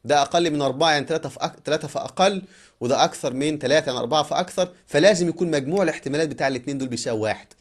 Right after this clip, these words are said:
فده لو كان خمسة وسبعين من مية يبقى ده هيكون خمسة وعشرين من مية، لأن مجموعهم بيساوي،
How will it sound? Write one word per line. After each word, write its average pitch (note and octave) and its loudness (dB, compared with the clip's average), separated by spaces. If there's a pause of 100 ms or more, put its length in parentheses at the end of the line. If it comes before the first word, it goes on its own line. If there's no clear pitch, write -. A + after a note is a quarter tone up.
(140)
فده A#2 2
لو C3 4
كان C3+ -2
خمسة E3 -4
وسبعين C#3+ -4
من C#3 -2
مية D#3 0 (260)
يبقى A#2+ 0
ده C#3 4
هيكون B2+ -10
خمسة B2 -6
وعشرين A2+ -6 (400)
من G#2+ -4 (120)
مية، G2 -8 (160)
لأن A#2+ 0
مجموعهم A2 -6
بيساوي، G#2+ -4